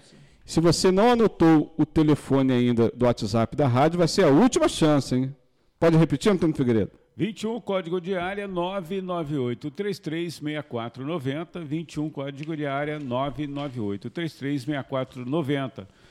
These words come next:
Speaker 3: Heitor.
Speaker 2: Diga.
Speaker 3: É quem responder primeiro ou os,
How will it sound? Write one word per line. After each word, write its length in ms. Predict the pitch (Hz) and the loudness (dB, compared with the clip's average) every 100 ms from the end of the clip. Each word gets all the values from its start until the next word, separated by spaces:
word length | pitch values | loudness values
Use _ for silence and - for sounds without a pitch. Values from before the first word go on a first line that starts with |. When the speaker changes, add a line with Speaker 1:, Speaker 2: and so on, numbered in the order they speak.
| _ _ _ | _ _ _
Speaker 3:
Heitor. 440 | - 180 233 175 117 - _ _ | -4 0 2 2 0 -10 _ _
Speaker 2:
Diga. 400 | - 214 156 80 - - | 2 6 6 4 -4 -8
Speaker 3:
É 100 | 165 | -8
quem 520 | - - 226 247 254 _ | -6 -4 -4 -6 -12 _
responder 540 | - 143 202 214 170 180 | -8 -4 -2 -4 -4 -4
primeiro 560 | 180 175 220 262 233 - _ _ | -4 -6 -4 -6 -8 -14 _ _
ou 160 | - 175 | -4 -2
os, 200 | 165 | -2